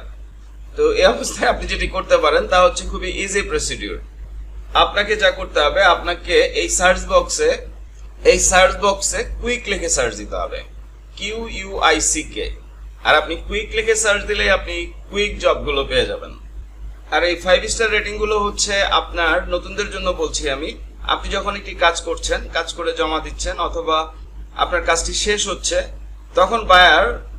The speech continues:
আপনাকে ওয়ান star, two star, three star, four star, five star rating দিয়ে থাকে। আপনার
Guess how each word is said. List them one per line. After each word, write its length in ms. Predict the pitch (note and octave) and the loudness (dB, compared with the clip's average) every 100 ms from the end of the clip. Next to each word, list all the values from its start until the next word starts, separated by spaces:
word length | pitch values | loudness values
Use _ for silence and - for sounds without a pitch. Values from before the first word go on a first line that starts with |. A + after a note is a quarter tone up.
| - | -4
আপনাকে 420 | D#3 E3+ F3 F3+ F3+ | 0 0 -2 0 0
ওয়ান 380 | D#3 F3 F3+ | 4 4 4
star, 240 | F3+ F3+ E3+ D#3+ | 2 2 2 0
two 160 | F3 | -8
star, 200 | E3 E3+ D#3+ | -2 -2 -2
three 200 | - E3+ | -4 -6
star, 480 | D#3 D#3+ D#3+ D#3 - - - - | -4 0 0 0 -8 -20 -18 -4
four 240 | D3+ E3+ E3+ | 4 4 4
star, 240 | D#3+ D#3+ | 2 0
five 240 | D#3+ D3+ D#3 | 2 2 0
star 280 | D#3 D#3+ | 0 0
rating 300 | D#3 D#3+ D#3+ | 0 -2 -4
দিয়ে 160 | D#3+ D3+ | -2 -2
থাকে। 300 | D3+ D3 F3+ | -2 2 4
আপনার 420 | E3 D3+ D#3 D3+ | 4 2 -4 -4